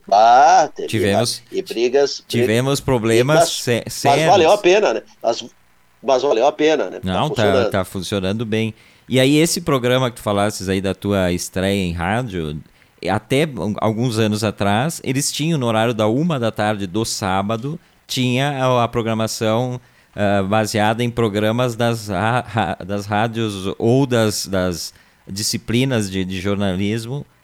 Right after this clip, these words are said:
Speaker 2: ah, do, do interior do
Speaker 1: Sim.
Speaker 2: estado. Bem bacana, assim, programas
Speaker 1: Era aí que a gente entrava. Era aí que a gente entrava. Eu lembro até o que eu fiz. Foi um programa sobre a legalidade.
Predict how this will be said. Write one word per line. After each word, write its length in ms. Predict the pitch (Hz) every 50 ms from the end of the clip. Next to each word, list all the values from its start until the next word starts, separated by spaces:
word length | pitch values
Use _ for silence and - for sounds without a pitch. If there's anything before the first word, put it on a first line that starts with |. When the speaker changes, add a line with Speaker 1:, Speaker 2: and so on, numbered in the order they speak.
| _ - -
Speaker 2:
ah, 220 | 107 101 95 101
do, 300 | 95 92 101 104 104 101
do 100 | 101 107
interior 420 | 104 104 - 113 107 107 107 113
do 120 | 113 123 123
Speaker 1:
Sim. 80 | 123
Speaker 2:
estado. 460 | 135 139 120 123 135 139 117 101 82 - _ _ _ _ -
Bem 160 | 92 104 113
bacana, 500 | 135 170 - - 139 139 170 214 208 170
assim, 260 | 110 - - 107 104
programas 400 | 98 110 95 87 98 107 117 131
Speaker 1:
Era 160 | 127 139 147
aí 100 | 139 135
que 80 | - 170
a 40 | 160
gente 220 | 147 165 165 -
entrava. 540 | 214 208 - 180 202 202 214 185 131 95 - - - _ _ - _ _ _ _ - - _ _ _ _ _ -
Era 180 | 101 101 110
aí 120 | 110 110 110
que 80 | 131
a 40 | 135
gente 160 | 127 131 147
entrava. 420 | 180 175 - 139 143 147 147 143 - - - -
Eu 140 | - 170 180
lembro 240 | 180 202 240 269 262
até 300 | - - 185 208 277 302
o 100 | 311 -
que 140 | - -
eu 100 | 311 330
fiz. 460 | 311 - - - 196 190 - - - -
Foi 200 | - 117 123 143
um 40 |
programa 380 | 143 - 165 123 127 156 175 175
sobre 280 | - - 185 170 180 175
a 40 |
legalidade. 1040 | 143 139 170 170 160 170 170 165 170 127 131 135 143 147 135 120 107 - 85 - -